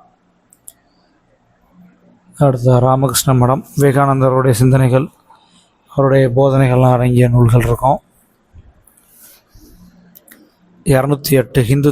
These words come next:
தமிழ் திசை, இங்க பாருங்க, அண்ணா, கலைஞர், அம்பேத்கர், ராஜாஜி, மகா பெரியவர், காந்தி, எல்லாரை குறித்தும் ஏகப்பட்ட நூல்கள் இருக்கு. So பெரியார், அண்ணா, கலைஞர் இருக்கிற இடத்துல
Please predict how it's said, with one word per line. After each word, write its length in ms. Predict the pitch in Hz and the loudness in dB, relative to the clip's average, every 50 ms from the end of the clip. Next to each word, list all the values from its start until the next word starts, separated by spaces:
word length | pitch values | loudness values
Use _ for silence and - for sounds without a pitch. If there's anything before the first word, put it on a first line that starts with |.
| 139 160 | -2 -2
தமிழ் 260 | - 131 135 135 120 | -2 -2 -2 0 0
திசை, 260 | 131 117 - 147 127 113 - - - _ - _ - - _ _ _ _ _ _ _ _ _ _ _ _ _ | 0 0 0 0 0 0 -2 -6 -14 _ -20 _ -20 -20 _ _ _ _ _ _ _ _ _ _ _ _ _
இங்க 200 | _ _ - 123 123 | _ _ -4 -2 -2
பாருங்க, 220 | 117 113 113 127 - - - _ _ _ _ _ _ _ _ _ _ _ _ _ | -2 -2 -4 -6 -6 -10 -16 _ _ _ _ _ _ _ _ _ _ _ _ _
அண்ணா, 360 | - 131 123 131 135 131 123 120 117 120 - - - _ - | -6 -4 0 2 2 2 2 0 0 -4 -8 -12 -16 _ -6
கலைஞர், 580 | - 139 143 143 143 139 139 135 127 120 117 - - - - - 139 | -4 -2 -2 -2 0 0 0 2 0 0 -2 -6 -12 -18 -8 -6 -4
அம்பேத்கர், 680 | 135 135 131 147 147 147 - 135 120 131 123 120 120 127 131 123 127 | -2 0 0 0 0 0 -2 -2 0 0 0 0 -2 -2 -2 0 0
ராஜாஜி, 640 | 131 135 143 135 147 147 139 131 113 117 123 123 120 - - - - - - _ _ _ _ _ | 0 0 0 0 0 0 0 0 0 0 0 0 0 -2 -6 -16 -20 -20 -20 _ _ _ _ _
மகா 260 | 131 135 123 127 143 143 139 - | -2 -2 0 0 0 -2 0 0
பெரியவர், 520 | 139 127 131 131 127 127 123 123 123 120 - - _ _ _ _ _ _ _ _ _ _ _ _ _ _ 135 | 0 2 2 2 2 2 2 2 0 0 -4 -8 _ _ _ _ _ _ _ _ _ _ _ _ _ _ -4
காந்தி, 640 | 127 113 135 139 143 151 151 147 135 127 131 127 131 151 - _ _ - 127 127 | -2 0 2 2 2 2 0 -2 0 0 2 2 2 0 -2 _ _ -2 0 2
எல்லாரை 400 | 131 139 156 156 156 156 151 151 143 - | 2 2 2 2 2 2 0 -2 0 0
குறித்தும் 380 | 143 147 143 - 180 175 147 139 139 | -2 -2 0 0 0 2 2 2 2
ஏகப்பட்ட 480 | 143 147 151 143 - 143 131 - 127 127 | 2 2 0 0 -2 -6 -4 -2 0 2
நூல்கள் 300 | 135 143 143 147 135 120 | 2 4 4 2 2 0
இருக்கு. 240 | 123 117 104 127 - - - _ _ _ _ _ _ _ _ _ _ _ _ _ _ _ _ _ _ _ _ _ _ _ _ _ _ - - _ - | -2 -2 0 -2 -2 -2 -6 _ _ _ _ _ _ _ _ _ _ _ _ _ _ _ _ _ _ _ _ _ _ _ _ _ _ -20 -20 _ -8
So 140 | - 151 123 - - 135 | -4 -4 -4 -2 0 0
பெரியார், 420 | 127 123 127 127 131 135 131 127 123 | 2 2 2 2 2 2 0 -2 -2
அண்ணா, 220 | 123 123 127 131 135 135 131 - | -2 0 0 2 0 0 0 0
கலைஞர் 380 | 131 127 131 131 135 135 127 123 | 0 0 0 2 2 2 2 0
இருக்கிற 220 | 123 113 127 123 | 0 0 0 0
இடத்துல 220 | 123 127 131 143 | 0 0 2 2